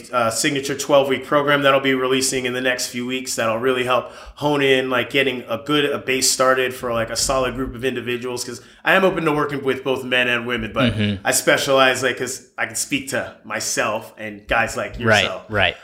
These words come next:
Speaker 1: Yeah, it's just, like, figuring out what's gonna get them the basics to strength training, helping them understand balanced nutrition.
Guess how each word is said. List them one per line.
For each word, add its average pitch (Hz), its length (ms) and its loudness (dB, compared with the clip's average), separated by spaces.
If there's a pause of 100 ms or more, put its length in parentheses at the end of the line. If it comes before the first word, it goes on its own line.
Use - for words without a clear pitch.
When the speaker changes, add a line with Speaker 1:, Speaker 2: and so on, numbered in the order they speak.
(160)
Speaker 1:
Yeah, 165 260 6
it's - 80 0
just, 151 180 -2
like, 139 300 -2
figuring 156 460 2
out 135 260 2
what's 139 240 0
gonna 151 160 0
get 139 220 0
them 135 340 2
the 117 100 -8
basics 135 440 0
to 117 100 -6
strength 151 380 -2
training, 147 400 -2 (220)
helping 147 280 2
them 135 140 2
understand 131 680 2
balanced 143 640 0
nutrition. 113 680 -6